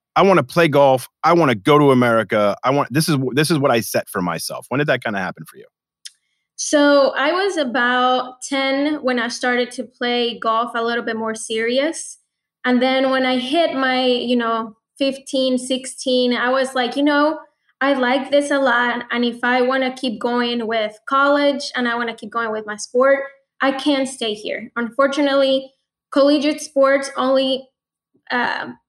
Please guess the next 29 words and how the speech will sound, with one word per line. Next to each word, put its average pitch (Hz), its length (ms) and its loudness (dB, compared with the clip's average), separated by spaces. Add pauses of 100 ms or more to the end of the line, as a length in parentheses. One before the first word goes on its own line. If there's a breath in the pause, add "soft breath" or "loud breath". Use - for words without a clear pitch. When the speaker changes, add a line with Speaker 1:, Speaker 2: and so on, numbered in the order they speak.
(120)
Speaker 2:
are 277 160 4
available 269 420 2
here 247 240 0
in 247 120 0
the 220 80 -4
States. - 500 -10
That's 247 240 -2
not 262 220 -2
something 254 240 -2
Speaker 1:
Okay. 233 100 -4
Speaker 2:
that's, 226 140 -8
like, 214 140 -8
widely 226 360 0
available. 226 640 -2 (400 loud breath)
Uh, 247 300 2
so 269 220 2
my 269 240 4
coach 285 520 2
just 262 280 -2
told 254 160 2
me, 247 100 2
you 233 140 0
know, 233 120 -2
"There's 226 240 -4
an 226 80 -4
opportunity 262 640 0
for 220 140 -4
a 214 60 -2
scholarship. 285 720 2